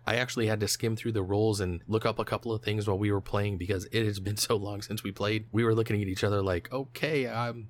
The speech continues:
we remembered pretty much everything and had a blast playing it, but, uh, the setup and everything is what we pretty much had to look at in the board for, 'cause we couldn't remember everything that actually went, um, with the setup.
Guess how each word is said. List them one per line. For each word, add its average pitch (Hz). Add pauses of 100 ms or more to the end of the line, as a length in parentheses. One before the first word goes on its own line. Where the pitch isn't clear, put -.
(120)
we 120
remembered 135
pretty 127
much 123
everything 120
and 95
had 98
a 87
blast 101
playing 104
it, 101
but, 87
uh, 90
the 90
setup 135
and 98
everything 92
is 87
what 98
we 95
pretty 92
much 87
had 92
to 85
look 92
at 90
in 85
the 85
board 87
for, 82
'cause 85
we 87
couldn't -
remember 92
everything 101
that 90
actually 90
went, 87 (320)
um, 85
with 90
the 82
setup. 90